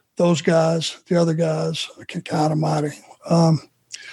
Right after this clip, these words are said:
backstage, but it was just, you know, comedy parts, nothing with any teeth in it. So who knows?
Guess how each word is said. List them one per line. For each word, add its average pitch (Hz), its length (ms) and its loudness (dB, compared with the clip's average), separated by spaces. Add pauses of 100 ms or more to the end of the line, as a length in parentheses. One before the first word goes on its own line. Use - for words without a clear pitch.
(340)
backstage, 175 720 2
but 285 120 2
it 277 40 2
was 226 180 2
just, - 360 -2
you 220 100 2
know, 160 140 0
comedy 165 440 2
parts, 160 600 -4
nothing 180 420 4
with 160 140 2
any 156 220 2
teeth 160 380 0
in 160 140 2
it. 170 180 -2 (180)
So 170 420 -2 (420)
who 214 160 2
knows? 190 440 2